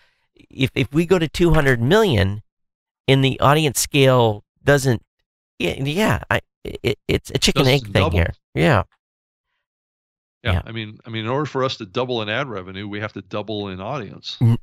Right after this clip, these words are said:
Speaker 1: or, or you
Speaker 2: Or
Speaker 1: feed,
Speaker 2: C P Ms go up.
Speaker 1: no, no, or you feed all those shows that don't have advertising.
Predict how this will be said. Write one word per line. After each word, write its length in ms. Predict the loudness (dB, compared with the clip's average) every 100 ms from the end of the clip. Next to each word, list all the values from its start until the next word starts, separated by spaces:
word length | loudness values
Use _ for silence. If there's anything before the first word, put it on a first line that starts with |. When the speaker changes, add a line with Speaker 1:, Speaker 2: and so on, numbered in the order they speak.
| 2
Speaker 1:
or, 640 | 4 4 4 4 2 -2 _ _ _ -20 -8 0
or 540 | 2 4 4 4 0 _ _ _
you 640 | -4 2 4 4 4 0 -4 _ _ _ -20 -10
Speaker 2:
Or 80 | -2
Speaker 1:
feed, 120 | 0 2
Speaker 2:
C 180 | 0
P 120 | 0 -2
Ms 200 | -8 -10
go 180 | -6 0
up. 100 | 4
Speaker 1:
no, 280 | 4 4 4
no, 300 | 4 2 2
or 120 | 0 2
you 280 | 2 0
feed 520 | 0 -6 -2 0 2 2
all 240 | 4 4
those 200 | 2 0
shows 300 | 0 -2 -2
that 80 | -2
don't 200 | -2 0
have 220 | -2 0
advertising. 680 | -2 -2 -4 -4 -4 -8